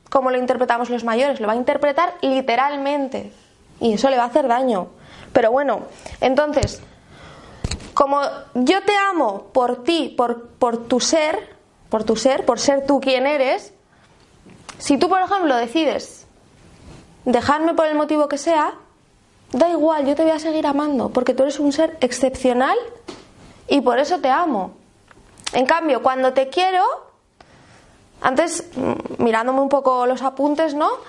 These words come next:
He estado acordándome de una cosa y, y bueno, aquí tenemos a mi chico que nos está ayudando, ¿no? Y es que muchas veces, pues lo típico, que esto lo hacen todas las parejas, lo típico de,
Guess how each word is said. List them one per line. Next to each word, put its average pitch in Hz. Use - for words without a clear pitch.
He -
estado 285
acordándome 285
de 294
una 294
cosa 349
y, 233
y 240
bueno, 226
aquí 220
tenemos 240
a 247
mi 240
chico 269
que 311
nos 233
está 247
ayudando, 269
¿no? 349
Y -
es 269
que 320
muchas 320
veces, 359
pues 262
lo 247
típico, 320
que 311
esto 269
lo 254
hacen 269
todas 277
las 285
parejas, 320
lo 269
típico 294
de, 233